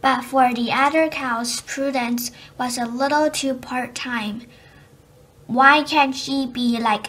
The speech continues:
us? Why can't she just be normal? She'll never be part of the herd. Prudence wanted to fit in.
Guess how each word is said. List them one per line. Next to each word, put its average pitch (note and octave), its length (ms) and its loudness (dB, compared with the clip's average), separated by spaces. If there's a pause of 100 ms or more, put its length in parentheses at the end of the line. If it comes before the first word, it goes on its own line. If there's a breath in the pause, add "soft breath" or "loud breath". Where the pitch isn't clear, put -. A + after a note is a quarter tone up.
us? A#3+ 640 0 (880 loud breath)
Why A#3+ 340 2
can't C4 320 2
she C4+ 440 -2
just B3+ 380 0
be A#3+ 160 2
normal? A#3+ 680 2 (360 loud breath)
She'll C4 300 2
never C#4 420 8
be C4+ 160 0
part B3+ 360 0
of A#3 260 2
the A3 140 2
herd. G#3+ 580 0 (2750 soft breath)
Prudence D#4 680 0
wanted C#4+ 380 4
to C#4 160 0
fit C4+ 260 0
in. B3 420 0